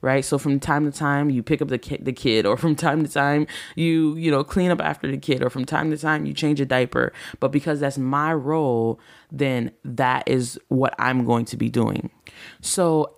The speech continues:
after the bread argument, we decided to remodel our entire relationship away from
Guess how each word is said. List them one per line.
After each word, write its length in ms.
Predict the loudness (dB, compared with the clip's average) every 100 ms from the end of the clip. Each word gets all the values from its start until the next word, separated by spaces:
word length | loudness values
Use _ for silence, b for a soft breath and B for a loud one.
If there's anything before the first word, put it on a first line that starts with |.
| 0
after 440 | 2 0 0 0
the 140 | 2
bread 400 | -2 0 2 2 0 0
argument, 680 | 2 2 0 2 0 -2 -8 b b b b
we 400 | -2 2 2 2
decided 680 | 0 -4 0 0 2 0 -2
to 240 | -2 -2
remodel 760 | 0 2 2 2 0 0 0 -2
our 180 | -2 -2
entire 520 | -4 -6 -2 0 0
relationship 840 | -2 -2 -4 -6 -6 -4 -4 -4 -2
away 640 | 0 0 0 2 4 2
from 640 | -2 0 2 4 2 -2